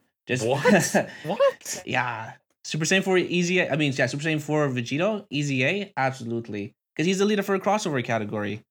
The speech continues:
Speaker 2: And,
Speaker 1: I
Speaker 2: like,
Speaker 1: mean,
Speaker 2: his
Speaker 1: yeah,
Speaker 2: defense
Speaker 1: he,
Speaker 2: isn't
Speaker 1: he definitely, I feel like he doesn't need one, but yeah, he would definitely be
Speaker 3: <laughs> Yeah.
Speaker 1: busted if he, he
Speaker 3: I
Speaker 1: would
Speaker 3: was
Speaker 1: be
Speaker 3: like,
Speaker 1: busted if he got one, though.
Speaker 3: <laughs>
Speaker 1: That's what I mean.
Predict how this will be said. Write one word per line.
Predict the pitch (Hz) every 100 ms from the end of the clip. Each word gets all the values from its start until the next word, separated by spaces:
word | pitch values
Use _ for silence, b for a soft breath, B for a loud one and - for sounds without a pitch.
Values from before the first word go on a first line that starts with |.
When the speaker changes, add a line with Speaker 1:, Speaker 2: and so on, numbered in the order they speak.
| _ _ - _ _ _ _ _ _ _ -
Speaker 2:
And, | 151 156 151
Speaker 1:
I |
Speaker 2:
like, | 156
Speaker 1:
mean, | 156 151
Speaker 2:
his | 147
Speaker 1:
yeah, | 156 165 143
Speaker 2:
defense | 196
Speaker 1:
he, | 147
Speaker 2:
isn't | 147 147 117 - - - -
Speaker 1:
he | 170
definitely, | 233 254 226 185
I | 180
feel | 165 226
like | 202
he | 202
doesn't | 180 160 143
need | 175 185 131
one, | 120 120
but | 135 135
yeah, | 147
he | 131
would | 147 156
definitely | 175 190 254
be | 165
Speaker 3:
<laughs> |
Yeah. | 156
Speaker 1:
busted | 175 - 262 285
if | -
he, | 508
he | -
Speaker 3:
I | 196
Speaker 1:
would | 196
Speaker 3:
was | 202
Speaker 1:
be | 226
Speaker 3:
like, |
Speaker 1:
busted | 247 254 - 214
if | 214
he | 202
got | 208 262
one, | 202 147
though. | 131
Speaker 3:
<laughs> | 151 226
Speaker 1:
That's | 208
what | 202
I | 254
mean. | 392 480 170